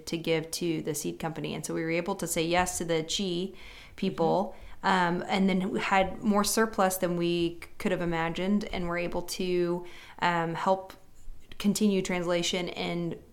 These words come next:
Speaker 1: um, another language in the Guatemala region.
Speaker 2: Mm-hmm. It's for the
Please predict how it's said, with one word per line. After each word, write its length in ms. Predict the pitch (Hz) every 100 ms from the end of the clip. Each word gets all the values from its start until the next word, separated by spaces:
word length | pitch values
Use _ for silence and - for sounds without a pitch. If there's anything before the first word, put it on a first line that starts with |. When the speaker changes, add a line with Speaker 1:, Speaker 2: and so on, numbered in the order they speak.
| - -
Speaker 1:
um, 440 | 170 165 170 160 190
another 680 | 190 185 185 175 175 170 -
language 520 | 185 175 170 175 165
in 220 | - 165 165
the 80 |
Guatemala 800 | 160 165 160 156 147 151 147 156 -
region. 420 | 170 165 87 175 - - - - 247
Speaker 2:
Mm-hmm. 480 | 185 180 185 180 202
It's 280 | 196 - -
for 200 | 202 196
the 280 | 185 175